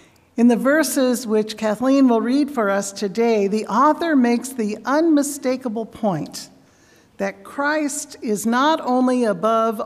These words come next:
all powers on earth and in heaven, but that the salvation he offers is for all people, which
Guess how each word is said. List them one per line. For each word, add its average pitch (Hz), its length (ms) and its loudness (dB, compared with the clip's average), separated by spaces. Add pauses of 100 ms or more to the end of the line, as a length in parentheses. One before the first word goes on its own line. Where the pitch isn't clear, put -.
all 226 340 0
powers 175 760 -6
on 190 320 -12
earth 220 460 -4
and 180 200 -6
in 185 160 -8
heaven, 208 720 -6 (680)
but 254 140 -4
that 277 200 -2
the 262 120 0
salvation 262 800 0
he 214 180 2
offers - 800 -6 (220)
is 233 220 -2
for 233 320 -4
all 180 560 -2
people, - 720 -6 (760)
which 269 320 -2